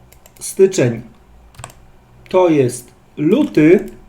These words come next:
ok? Oj, przepraszam,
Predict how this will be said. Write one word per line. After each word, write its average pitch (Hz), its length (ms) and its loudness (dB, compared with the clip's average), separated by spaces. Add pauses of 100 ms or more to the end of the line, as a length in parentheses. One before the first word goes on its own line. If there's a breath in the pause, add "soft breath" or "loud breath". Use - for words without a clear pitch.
ok? 143 180 -10 (1300 soft breath)
Oj, 175 280 -6
przepraszam, 113 540 -14